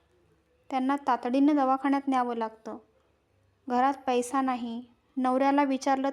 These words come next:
तर रागावतोच. शांती गप्पपणे जाते आणि आपल्या लग्नातली एकुलती एक अंगठी विकते. त्या पैशात सासूचं उपचार करते. कुणाला कळूही देत नाही की सगळ्यांचं रक्षण करते ती.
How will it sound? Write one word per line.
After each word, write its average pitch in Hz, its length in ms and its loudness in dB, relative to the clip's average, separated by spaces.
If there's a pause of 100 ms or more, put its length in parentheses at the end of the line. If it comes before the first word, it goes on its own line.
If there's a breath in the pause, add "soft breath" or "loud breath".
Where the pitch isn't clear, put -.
तर 277 100 2
रागावतोच. 233 760 -2 (680 soft breath)
शांती 240 340 -2
गप्पपणे 254 680 -4
जाते 214 460 -6 (720)
आणि 226 260 -2
आपल्या 247 340 0
लग्नातली 240 600 -2 (520 loud breath)
एकुलती 285 500 0
एक 269 300 2
अंगठी 247 360 -2
विकते. 220 560 -8 (1000)
त्या 240 120 2
पैशात 240 440 -2
सासूचं 240 560 -4
उपचार 240 440 -4
करते. 233 440 -8 (1120)
कुणाला 330 340 4
कळूही 302 480 2
देत 285 280 2
नाही 269 300 2
की 277 200 -4
सगळ्यांचं 254 520 -2
रक्षण 240 380 -4
करते 220 400 -6
ती. 240 200 -14